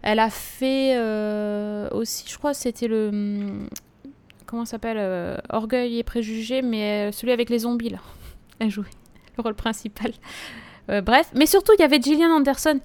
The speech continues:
C'est, c'est, et en fait, je savais pas. C'était une,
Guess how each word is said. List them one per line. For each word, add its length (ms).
C'est, 240
c'est, 220
et 180
en 40
fait, 100
je 100
savais 240
pas. 140
C'était 240
une, 60